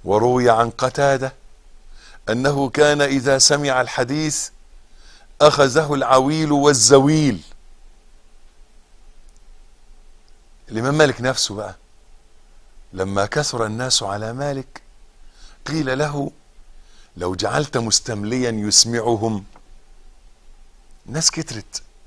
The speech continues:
بقى يقعد قدامه في المجلس ألف، ألفين، تلاتة، عشرة، وهو صوته ما يسمعهمش،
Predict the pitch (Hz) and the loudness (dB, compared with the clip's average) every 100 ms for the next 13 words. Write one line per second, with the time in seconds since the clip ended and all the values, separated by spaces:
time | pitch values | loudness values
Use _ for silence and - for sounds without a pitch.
0 | - 101 117 151 165 147 139 117 160 135 | -10 -2 0 2 0 -2 0 2 2 2
1 | 131 135 147 117 139 135 - - - - | -4 0 0 0 -2 0 0 -2 -10 -20
2 | _ - - - 151 165 143 147 120 113 | _ -20 -14 2 4 4 2 0 0 0
3 | - 151 147 127 131 139 139 - 127 - | 0 -2 -2 0 4 6 4 4 -2 -4
4 | - - - 117 139 - 123 123 - - | -20 -14 2 6 6 6 4 4 0 -20
5 | - - - - - - - - - _ | -20 -20 -20 -20 -20 -20 -20 -20 -20 _
6 | - - - - - - - - 90 151 | -20 -20 -20 -20 -20 -20 -20 -8 4 8
7 | 185 - 214 202 190 165 180 170 165 214 | 8 8 6 6 2 2 4 4 6 6
8 | 320 - | 4 -4